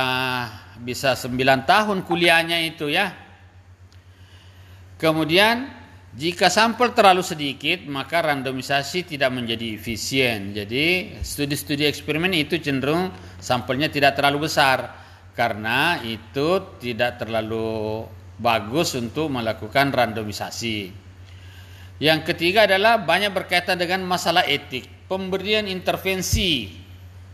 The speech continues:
kepada populasi yang sehat dan bisa berdampak buruk terhadap kesehatannya itu melanggar etik dan itu tidak diperkenankan. Dan itu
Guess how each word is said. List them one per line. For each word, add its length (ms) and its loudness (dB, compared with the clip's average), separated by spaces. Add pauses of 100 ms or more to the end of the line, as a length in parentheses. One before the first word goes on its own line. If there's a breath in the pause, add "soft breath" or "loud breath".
(320)
kepada 480 0
populasi 720 2
yang 80 4
sehat 960 0
dan 240 0
bisa 240 -4
berdampak 560 2
buruk 320 -4
terhadap 400 -4
kesehatannya 560 0
itu 240 -6
melanggar 480 -4
etik 320 2
dan 160 -2
itu 240 -8
tidak 240 -4
diperkenankan. 800 -4 (400 loud breath)
Dan 160 -2
itu 400 2